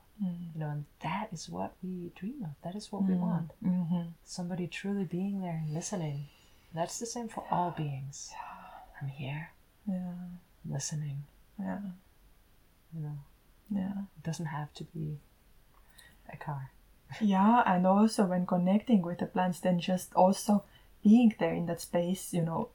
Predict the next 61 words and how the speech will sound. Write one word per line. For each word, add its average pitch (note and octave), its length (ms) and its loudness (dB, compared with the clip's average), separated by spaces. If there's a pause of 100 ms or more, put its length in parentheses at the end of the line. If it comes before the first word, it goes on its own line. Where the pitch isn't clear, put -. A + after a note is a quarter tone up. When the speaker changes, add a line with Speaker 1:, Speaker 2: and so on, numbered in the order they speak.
(120)
Speaker 1:
to B3+ 180 2
just - 340 -6
connect E3+ 580 -4
and D#3 120 -4
spend E3 440 2
Speaker 2:
Mm. - 20 2
Speaker 1:
time G3+ 320 10
with F3 200 0
the F#3 60 -2
plant F3+ 300 0
without F3+ 500 2 (460)
necessarily, F3 480 -4
again, E3+ 360 -4
wanting F#3 560 2
something, - 440 -6
Speaker 2:
Yes. D#3 180 -2
Speaker 1:
just F3 240 2 (160)
spending F#3+ 460 2
the F#3+ 80 -2
time G3+ 220 4
Speaker 2:
Yes. D3 220 0
Speaker 1:
together, F3+ 440 0
you F#3 100 -2
know? G3 200 4
Speaker 2:
Yes. - 420 0 (200)
And F#3 140 -2
that G#3 140 4
also A#3+ 260 0
takes - 420 -6
the, D3 340 -4 (640)
takes - 240 -4
the D#3+ 80 -6
pressure - 480 -4
off F3+ 420 2
of, D#3 160 -8
like, D3 220 -2
"Oh, G#3 180 4
it F3 80 0
has E3 200 -2
to E3+ 80 -6
be D#3+ 100 -2
all F3 140 2
this D#3 180 -2
serious E3+ 520 -2
medicine, D#3+ 560 2
and D#3 80 -4
now F3 200 6
we E3+ 80 4
have F3 120 4
to F#3+ 100 0
do F3+ 120 2
this F#3+ 340 2
and D#3+ 160 2
contribute G3+ 600 6
to G3+ 100 0
the F#3+ 80 2
world F3+ 380 6
and D#3 120 0
serve," F#3+ 460 4
and, F3 140 0
like, - 220 0